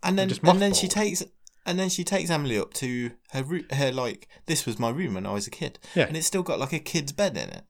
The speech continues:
Speaker 2: Yeah.
Speaker 1: And there's creepy dolls everywhere.
Speaker 2: Yeah.
Speaker 1: And I'm like, none of what I'm seeing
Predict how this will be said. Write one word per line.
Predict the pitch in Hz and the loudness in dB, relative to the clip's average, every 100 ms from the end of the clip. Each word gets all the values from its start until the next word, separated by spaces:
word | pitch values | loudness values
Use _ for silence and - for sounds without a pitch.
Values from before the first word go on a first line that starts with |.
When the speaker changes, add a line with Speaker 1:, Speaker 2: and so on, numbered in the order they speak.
| _ - | _ 2
Speaker 2:
Yeah. | 165 - - | 4 4 0
Speaker 1:
And | 160 151 - _ - _ _ | -4 -4 -10 _ -20 _ _
there's | 190 180 | -8 -6
creepy | - 196 196 | -2 -2 0
dolls | 214 208 143 | 2 2 2
everywhere. | 113 107 87 - - 110 - - | 0 -2 -8 -8 -10 -14 -12 4
Speaker 2:
Yeah. | 170 160 - - | 6 6 2 -6
Speaker 1:
And | 196 | -2
I'm | 214 | 0
like, | 202 170 - - _ _ _ _ _ - _ _ _ _ _ _ - | 0 0 -4 -14 _ _ _ _ _ -20 _ _ _ _ _ _ -16
none | 143 165 190 | -2 4 6
of | 180 175 | 6 4
what | 160 | 0
I'm | 165 | 2
seeing | - 170 95 - 67 110 | 4 4 2 -2 -10 -10